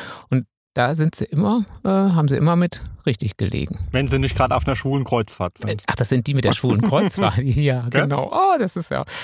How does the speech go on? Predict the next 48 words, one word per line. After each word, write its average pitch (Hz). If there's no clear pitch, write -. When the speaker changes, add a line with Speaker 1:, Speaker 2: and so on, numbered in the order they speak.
Speaker 1:
ja, 320
das, -
das, 170
das -
schwebt 143
mir 120
ja 113
auch 104
immer 117
noch 101
mal 92
vor. -
Oh 92
Gott, 98
oh 90
Gott. 92
Äh, 104
ja, 104
das 110
wäre 127
noch 113
mal 107
auch, 117
auch 262
noch 202
mal 123
ein 113
ganz 98
anderes 95
Thema. 92
Speaker 2:
Ich, -
ich, -
ähm, 151
ohne 190
zu 180
viel 190
zu 180
verraten, 147
glaube 127
ich, 113
dass 120
da 117
auch 131
der 131
ein 143
oder 131
andere 131
internationale 120